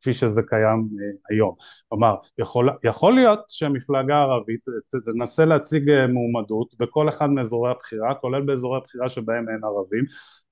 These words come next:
ואם היא תזכה ב-, בקולות הבוחרים, אז אדרבה ואדרבה, אבל אנחנו יודעים שהשיטה האזורית מעודדת את שיתופי הפעולה, את יצירת הבריתות,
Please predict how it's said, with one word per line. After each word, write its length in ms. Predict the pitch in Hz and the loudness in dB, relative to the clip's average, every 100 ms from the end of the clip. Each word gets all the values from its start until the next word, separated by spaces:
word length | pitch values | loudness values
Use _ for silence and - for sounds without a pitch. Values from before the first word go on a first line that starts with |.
| - | 0
ואם 200 | 156 190 | 4 4
היא 80 | 180 | 2
תזכה 380 | 165 - 165 156 | 0 2 4 4
ב-, 360 | 143 139 131 123 | 4 2 2 0
בקולות 500 | 120 - 127 135 131 | -2 -2 -2 -2 -2
הבוחרים, 1300 | 131 123 120 123 - 117 110 110 120 98 104 117 110 | -2 -2 -2 -6 -10 -12 -10 -8 -8 -6 -4 -2 -2
אז 200 | 107 120 | 0 0
אדרבה 400 | 127 139 143 147 | 2 2 2 4
ואדרבה, 680 | 165 175 165 - 139 120 | 4 2 -2 -2 -2 0
אבל 140 | 107 110 | -2 -4
אנחנו 260 | 110 - 117 | -8 -10 -8
יודעים 320 | 117 135 185 | -4 0 0
שהשיטה 600 | 185 143 120 110 113 147 | 0 0 0 0 -4 2
האזורית 540 | 160 151 117 117 170 - _ _ _ - | 4 2 0 -2 -2 -2 _ _ _ -10
מעודדת 580 | 113 113 120 165 185 143 | -6 -2 2 2 0 -4
את 100 | 113 | -8
שיתופי 380 | 120 110 - | -10 -10 0
הפעולה, 480 | 151 160 117 117 135 | 0 0 -2 0 0
את 100 | 110 | 0
יצירת 440 | 107 - 113 143 151 | -6 -6 -2 0 0
הבריתות, 680 | 113 107 98 160 127 - | -2 -4 -4 -2 -2 -2